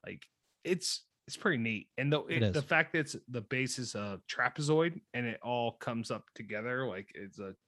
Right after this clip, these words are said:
Speaker 1: pyramid. They, they had some people, they probably had, like, Deloitte or Accenture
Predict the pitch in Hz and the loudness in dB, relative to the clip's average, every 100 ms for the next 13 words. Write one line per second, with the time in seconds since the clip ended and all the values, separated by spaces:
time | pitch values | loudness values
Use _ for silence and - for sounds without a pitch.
0 | - 123 123 131 131 - - - - 185 | -4 -2 0 -2 -2 -14 -20 -20 2 10
1 | 214 196 190 208 190 156 135 147 139 123 | 10 10 10 12 10 4 0 0 0 0
2 | 107 95 _ _ _ _ _ - _ - | 0 -4 _ _ _ _ _ -20 _ 2
3 | 294 311 247 202 143 143 139 127 - 113 | 6 8 8 8 8 6 6 0 -2 -4
4 | 110 113 113 - 110 104 - 117 110 - | -2 0 -2 -2 -6 -6 -4 -4 -4 -4
5 | 104 | -6